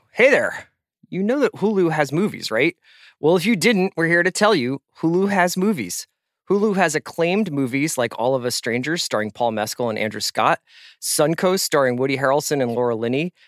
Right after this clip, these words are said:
and Cat Person with Amelia Jones and Nicholas Braun. So head over to Hulu if you like movies, because you guessed it, Hulu has movies.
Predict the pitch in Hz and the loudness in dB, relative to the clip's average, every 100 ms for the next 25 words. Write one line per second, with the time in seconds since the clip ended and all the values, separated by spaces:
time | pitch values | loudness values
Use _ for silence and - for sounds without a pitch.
0 | _ 131 120 180 165 170 143 151 165 147 | _ -10 -2 -2 0 0 0 0 0 -2
1 | 139 147 147 143 127 135 139 - 131 135 | 0 0 0 0 0 -2 -2 -4 -2 -4
2 | - 147 - 135 170 120 127 120 143 175 | -2 -4 -2 0 2 2 -2 -4 -2 0
3 | 202 220 233 175 143 151 127 127 127 123 | 0 0 -2 -2 -2 -2 -4 -6 -4 -2
4 | 143 135 123 - - 98 110 151 151 110 | -4 -4 -6 -8 -12 -12 0 0 0 -4
5 | 101 _ _ _ _ _ _ - 101 90 | -6 _ _ _ _ _ _ -10 -8 -10
6 | 90 - 104 - - | -12 -10 -10 -12 -18